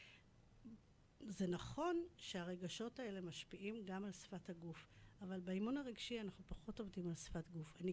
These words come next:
כן משתמשת בזה ב-, ב-, בשיח מולו כדי להוביל אותו למקום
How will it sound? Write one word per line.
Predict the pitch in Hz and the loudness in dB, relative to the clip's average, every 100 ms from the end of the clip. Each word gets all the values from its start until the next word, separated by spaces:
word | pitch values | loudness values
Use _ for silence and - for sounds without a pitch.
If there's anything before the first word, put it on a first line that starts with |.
| 185 | 4
כן | - 285 311 330 - - - - - - - | 4 4 4 2 -6 -16 -18 -20 -20 -10 0
משתמשת | 208 - 202 180 226 - 294 | 2 2 2 2 2 0 -2
בזה | 202 185 175 185 - - - - 180 | -2 -2 -2 -2 -6 -18 -18 -14 -6
ב-, | 175 175 175 170 208 175 | -2 0 -2 -6 -10 -6
ב-, | 175 170 165 170 170 165 165 170 - - - - - 175 - - - - | -4 -2 -2 -4 -4 -6 -6 -8 -12 -18 -14 -12 -10 -12 -12 -18 -18 -6
בשיח | 185 - - 285 269 - - | -2 -2 0 0 0 -2 0
מולו | 190 185 269 311 311 - - - | 2 4 4 2 -2 -8 -18 -8
כדי | - 170 185 185 - - | -4 0 0 0 -6 -4
להוביל | 196 185 180 165 240 320 | 0 2 2 2 2 4
אותו | 294 214 | 2 0
למקום | 190 180 170 - 254 247 | 2 0 -2 -2 0 0